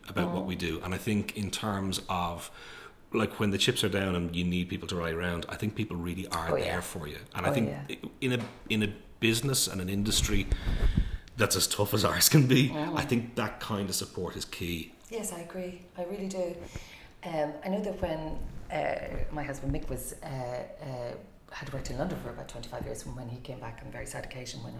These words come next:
Speaker 2: our beloved Tom passed away,
Speaker 1: Yeah.
Speaker 2: he could not get over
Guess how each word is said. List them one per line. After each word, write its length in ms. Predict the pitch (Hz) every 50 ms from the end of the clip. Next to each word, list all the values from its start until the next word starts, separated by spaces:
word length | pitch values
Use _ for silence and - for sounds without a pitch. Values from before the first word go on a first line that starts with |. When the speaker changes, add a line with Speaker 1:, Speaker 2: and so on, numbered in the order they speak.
| - -
Speaker 2:
our 160 | - - - - - - - - - -
beloved 320 | - 135 113 107 - - -
Tom 300 | - 160 160 165 170 -
passed 280 | 147 143 139 139 -
away, 180 | 160 147 143 139
Speaker 1:
Yeah. 100 | - 151 - - - - - - - - - -
Speaker 2:
he 720 | - - - - - 180 175 175 175 175 175 175 175 175 170 - - - - - - - - -
could 400 | - - - - - 180 - -
not 500 | 160 160 160 156 - - - - - - - - - -
get 160 | - 156 135 139 -
over 340 | 160 151 - - 135 - -